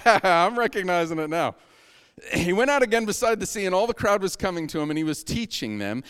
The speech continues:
And as he passed by, he saw Levi, son of Alphaeus,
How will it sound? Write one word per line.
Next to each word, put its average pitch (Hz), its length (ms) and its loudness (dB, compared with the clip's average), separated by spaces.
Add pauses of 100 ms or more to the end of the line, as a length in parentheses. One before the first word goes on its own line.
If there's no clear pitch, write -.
(140)
And 151 120 -2
as 220 220 -2
he 254 100 -6
passed 214 400 -2
by, 175 200 0
he 262 240 -2
saw 220 340 2
Levi, 214 680 0
son 220 380 -4
of 220 100 -2
Alphaeus, 123 720 -4